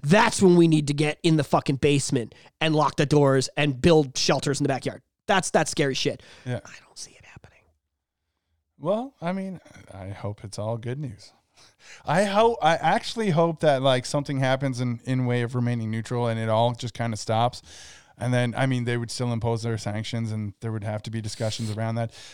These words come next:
Speaker 2: because, uh, I mean, regardless, Russia's been in talks with China, Brazil, India, and a few other countries to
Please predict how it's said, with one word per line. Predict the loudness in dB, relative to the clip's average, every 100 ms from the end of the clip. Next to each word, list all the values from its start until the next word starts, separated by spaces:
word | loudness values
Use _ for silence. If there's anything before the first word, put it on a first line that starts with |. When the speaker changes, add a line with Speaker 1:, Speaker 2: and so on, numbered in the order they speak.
| _
Speaker 2:
because, | -12 -6 -6 -6 -8
uh, | -6 -6 -4
I | -2
mean, | 0 -2 -2
regardless, | -2 2 2 2 0
Russia's | 0 0 0 -2 -4 -6
been | -4 -2
in | -2
talks | -2 -2 -4
with | -10
China, | -4 -4 -4
Brazil, | -4 -6 -4 -2
India, | -2 -2 -2
and | -4
a | -4
few | -2 -2
other | -2
countries | -4 -4 -4 -4
to | -4 -6